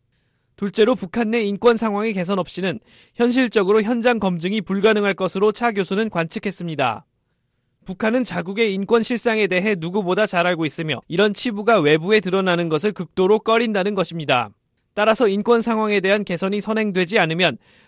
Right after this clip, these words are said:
아무리 비핵화 협상을 잘한다 해도 검증 단계에서 예전처럼 또 벽에 부딪힐 것이란 주장입니다. 차 교수는 북한이 협상 진행 한참 후에 갑자기 검증을 문제 삼아 공든탑을 무너뜨리지 않도록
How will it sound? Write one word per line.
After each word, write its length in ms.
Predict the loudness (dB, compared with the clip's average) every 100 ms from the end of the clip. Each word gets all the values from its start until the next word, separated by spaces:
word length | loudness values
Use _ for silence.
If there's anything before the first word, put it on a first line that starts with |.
| -2
아무리 380 | 0 2 0 0
비핵화 420 | 2 2 4 0
협상을 400 | 0 -2 0 0
잘한다 460 | 2 4 2 2
해도 340 | 0 2 0 0 _ _ _ 0
검증 360 | 0 2 0
단계에서 540 | 2 0 2 2 2 4
예전처럼 640 | 6 6 2 0 0 -2 _ _ -2
또 160 | 0
벽에 300 | 2 2 2
부딪힐 440 | 2 -2 -4 -4 -2
것이란 380 | -2 -2 -4 -4
주장입니다. 760 | -2 -2 0 -2 2 2 0 _ _ _ _ _ _ _
차 220 | -2 0 0
교수는 340 | 0 0 0
북한이 460 | -2 -2 -2 -2 -8 _ _ -6
협상 420 | -4 2 2 0
진행 260 | -2 -4 -2
한참 380 | -4 -2 0
후에 160 | 0 -2
갑자기 500 | -4 -12 -4 -4 -4
검증을 520 | -4 -4 -2 0 0
문제 280 | 0 0 -2
삼아 340 | -2 0 0 -2 _ -20 _
공든탑을 720 | 0 0 0 -2 -2 0 0
무너뜨리지 560 | 2 0 0 -2 0 2
않도록 480 | 2 0 -2 -2